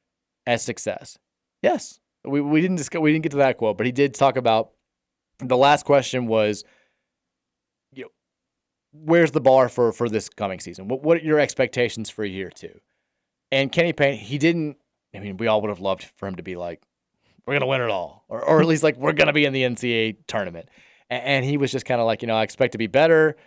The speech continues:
You can't," I, I said, "I can't give you a number. We don't count wins as part of the suc-, uh, the,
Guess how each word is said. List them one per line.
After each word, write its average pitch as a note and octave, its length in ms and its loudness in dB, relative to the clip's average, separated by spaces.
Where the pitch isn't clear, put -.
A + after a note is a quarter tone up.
You C#3 140 -8
can't," D3 300 0
I, B2+ 300 -6
I A#2 60 -6
said, B2 160 -2
"I A2+ 80 0
can't C#3+ 200 -6
give B2 160 -2
you A#2 80 -2
a A2 60 0
number. D3+ 640 2
We C#3 100 0
don't C3+ 160 0
count B2 240 0
wins C#3+ 380 0
as B2 80 -8
part C3 240 2
of B2 40 -2
the A#2+ 60 -4
suc-, - 240 -10
uh, C3+ 220 -4
the, C3 280 -10